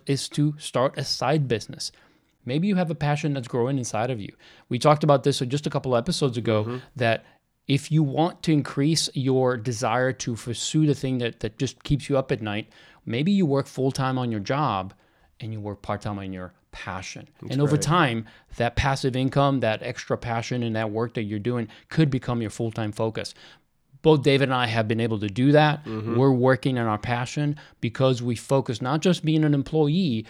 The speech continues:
Speaker 1: but going beyond that and really doing something that we love to do. So we always are going to recommend to you that you increase your financial margin. It's gonna give you options, but more than anything, it's gonna allow you to pursue your true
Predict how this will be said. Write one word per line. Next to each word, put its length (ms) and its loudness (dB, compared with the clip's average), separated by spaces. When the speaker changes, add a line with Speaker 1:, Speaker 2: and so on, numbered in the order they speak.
Speaker 1:
but 160 -4
going 280 0
beyond 420 0
that 220 -4
and 100 -4
really 200 -2
doing 220 -2
something 340 -4
that 260 -4
we 160 -2
love 300 0
to 100 -8
do. 300 0
So 280 0
we 140 2
always 580 10
are 80 2
going 300 2
to 120 -2
recommend 520 2
to 80 -6
you 140 0
that 120 -2
you 140 -6
increase 460 -4
your 60 -4
financial 360 -4
margin. 320 -4
It's 100 -10
gonna 200 -4
give 200 -2
you 140 -6
options, 520 -2
but 80 -4
more 220 8
than 160 4
anything, 380 2
it's 120 -6
gonna 200 -6
allow 240 -2
you 120 0
to 80 -2
pursue 320 -4
your 140 -2
true 400 -4